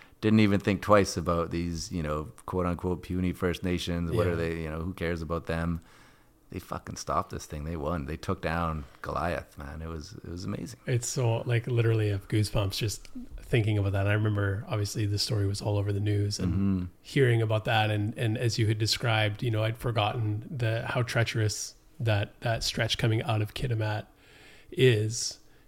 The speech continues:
Speaker 2: And, you know, the kind of, um, cavalier attitude of, like, "Well, we'll just get these tankers in here and then out," and kind of not really acknowledging the huge risk and that
Speaker 1: Totally.
Speaker 2: these people who this was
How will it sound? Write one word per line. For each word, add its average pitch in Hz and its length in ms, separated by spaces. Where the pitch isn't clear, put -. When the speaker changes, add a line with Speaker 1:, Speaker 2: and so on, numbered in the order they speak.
Speaker 2:
And, 110 460
you 127 140
know, 113 280
the 139 160
kind 131 240
of, 117 180
um, 117 380
cavalier 120 440
attitude 110 500
of, 110 100
like, - 180
"Well, - 200
we'll 127 120
just 131 240
get 135 160
these 123 160
tankers 127 400
in 123 80
here 180 360
and 135 160
then 117 140
out," 165 440
and 120 340
kind - 140
of 123 80
not 117 400
really 113 540
acknowledging 117 840
the - 80
huge 139 600
risk 120 520
and - 120
that 127 60
Speaker 1:
Totally. 95 140
Speaker 2:
these 120 100
people 117 320
who 117 160
this 113 260
was 117 380